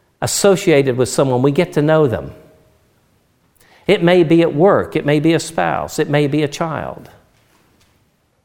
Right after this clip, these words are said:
And they break trust with us. And we are hurt deeply.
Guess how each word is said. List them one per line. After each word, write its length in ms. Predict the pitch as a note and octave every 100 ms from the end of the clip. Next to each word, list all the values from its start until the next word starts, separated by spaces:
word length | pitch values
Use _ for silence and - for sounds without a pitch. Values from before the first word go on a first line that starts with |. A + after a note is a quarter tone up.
| _ _ _ _ _ _ _ _
And 340 | D#3+ E3+ D#3+ -
they 200 | D3+ D#3
break 340 | C3 E3 F#3
trust 420 | - G#3 F3 -
with 200 | - -
us. 360 | - - - - - _ _ _ _ _ _ _ _ _ _ _ _ _ _ _ _ _
And 160 | - F3
we 160 | F#3 F3+
are 140 | D#3+
hurt 320 | C#3+ F#3+ C3+
deeply. 520 | G3+ F#3 - - -